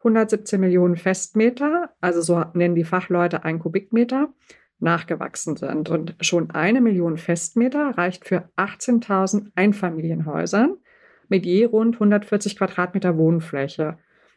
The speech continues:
Und, äh, wenn man sich das anguckt, in den vergangenen Jahren haben deutsche Baubehörden jeweils rund hundertzwanzigtausend Wohngebäude genehmigt.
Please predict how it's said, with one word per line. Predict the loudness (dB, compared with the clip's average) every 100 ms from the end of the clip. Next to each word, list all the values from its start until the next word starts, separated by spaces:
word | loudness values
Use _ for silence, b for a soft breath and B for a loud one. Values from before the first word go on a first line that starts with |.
| _
Und, | 0 2 2 0 -2 -2
äh, | 2 4
wenn | 4
man | 4 2
sich | 0
das | -2
anguckt, | 0 0 0 0
in | 2
den | 2
vergangenen | 2 0 2 4 4
Jahren | 2 2 0
haben | 0 0
deutsche | 0 0 0
Baubehörden | 0 2 2 2 0 2
jeweils | 0 0 -2 0
rund | 0 0 0
hundertzwanzigtausend | 2 4 2 0 0 0 0 -2 0 2 2
Wohngebäude | 4 2 2 2 2 2
genehmigt. | 2 4 4 2 0 -6 -20